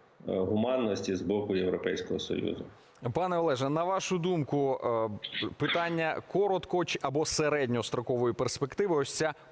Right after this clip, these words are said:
Speaker 2: погроза посилити або, можливо, відновити контроль на кордоні з Угорщиною?
Speaker 1: М, я думаю, що вона буде дуже швидко реалізована насправді, тому що це загроза вже,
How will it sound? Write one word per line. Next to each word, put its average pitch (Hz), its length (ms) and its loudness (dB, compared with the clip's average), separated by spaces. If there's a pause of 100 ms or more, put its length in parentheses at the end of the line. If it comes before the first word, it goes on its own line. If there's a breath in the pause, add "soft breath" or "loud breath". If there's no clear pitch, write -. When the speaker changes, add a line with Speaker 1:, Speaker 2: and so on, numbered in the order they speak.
Speaker 2:
погроза 160 800 2
посилити 160 840 2
або, 123 220 -2
можливо, 127 500 2
відновити 135 800 2 (300 loud breath)
контроль 139 480 2
на 127 180 2
кордоні 120 460 2
з 107 80 -2
Угорщиною? 90 720 -2 (1120)
Speaker 1:
М, 110 320 2
я 113 60 0
думаю, 135 320 0
що 131 160 0
вона 123 300 0
буде 107 480 0
дуже 113 320 0
швидко 104 380 -2
реалізована 92 600 0
насправді, 87 560 -2
тому 101 300 0
що 104 180 0
це 113 240 0
загроза 107 580 2
вже, 104 420 0